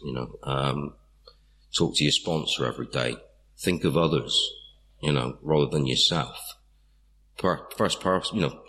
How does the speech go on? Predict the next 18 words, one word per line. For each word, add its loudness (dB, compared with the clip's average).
first -2
purpose 0
of 0
those 2
phone 2
calls 0
to 0
others 4
is 0
to -8
take -2
me -2
out -2
of -6
my 2
own 2
thinking. -2
Um, -2